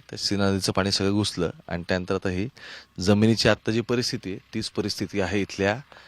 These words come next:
शेतकऱ्याची. याचाही तुम्ही सगळे ग्राउंड रिपोर्ट्स बघितले असतील, पण मला यावेळी इथं दिवाळी कशी चालली हे बघायचं होतं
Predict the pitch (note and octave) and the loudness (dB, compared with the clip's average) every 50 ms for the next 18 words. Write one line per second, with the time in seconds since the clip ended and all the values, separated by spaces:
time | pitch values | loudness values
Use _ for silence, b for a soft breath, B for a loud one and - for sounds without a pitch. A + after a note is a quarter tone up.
0 | B B B B _ _ - - - - - - - - G#2 F#2 - - - F#2 | B B B B _ _ -10 -8 -6 -4 -2 -2 0 0 -2 -4 -4 -2 0 0
1 | - - - - - - - - - - _ B B B B B B B B B | 0 0 -2 -6 -8 -12 -16 -18 -20 -20 _ B B B B B B B B B
2 | B B B B B B - G2 F#2+ - - A#2+ A2 B2+ A#2 A#2+ - - A#2+ B2+ | B B B B B B -10 -10 -6 -2 0 0 0 0 -2 -2 0 0 0 2
3 | B2 B2 A#2 A#2 A2 A#2 G2+ A#2 G#2 F#2 G2 G2+ G2 - G2+ F#2 F2 - - G2 | 2 0 -2 -2 -4 -6 -6 -6 -6 -4 -4 -6 -4 -4 -6 -8 -8 -8 -10 -12
4 | G#2+ - - - G2 F#2+ F#2+ G2 G#2 G#2 G#2 G#2 G#2+ A2+ A2 - - A2 G#2 G2+ | -12 -12 -12 -10 -8 -6 -4 -2 0 0 0 0 0 0 -2 -2 -2 -4 -4 -2
5 | G2 G2 G#2+ A2 A#2 A#2 - A#2 A#2+ A#2 - G#2+ G2+ G2+ G#2+ G2+ F#2+ F#2+ F#2+ G2 | 2 4 4 4 4 4 0 -2 -4 -4 -4 -4 -4 -4 -4 -4 -2 -2 -2 -2
6 | F2+ - F#2+ - - D2 | -2 -6 -8 -8 -8 -12